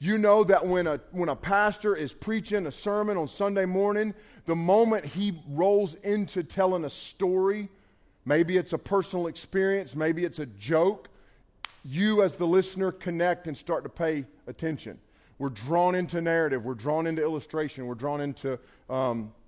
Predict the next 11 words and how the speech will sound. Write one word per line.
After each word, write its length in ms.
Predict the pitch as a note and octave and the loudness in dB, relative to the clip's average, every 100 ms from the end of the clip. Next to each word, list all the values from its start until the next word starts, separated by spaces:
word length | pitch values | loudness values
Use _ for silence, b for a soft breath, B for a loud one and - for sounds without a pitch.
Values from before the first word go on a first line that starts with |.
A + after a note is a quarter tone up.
| _ _ _ _ _ _ | _ _ _ _ _ _
in, 160 | C3+ C3+ | -6 -4
into, 460 | C#3 C#3 D3 C3+ A#2 B2+ | -4 -4 -4 -4 -6 -4
uh, 320 | B2 A#2 A2+ B B B _ B2 | -2 -2 -4 B B B _ 0
that 240 | D#3+ D3+ | 2 2
type 220 | D#3 E3 | 0 -2
of 180 | C3+ - | -2 -6
teaching, 420 | - D#3 - G2+ E2 | -8 -8 -10 -14 -8
all 80 | A2+ | -4
right? 160 | C#3+ - - | -4 -6 -8
And 120 | C#3+ | -8
so 300 | - E3 D#3 | -2 -2 -2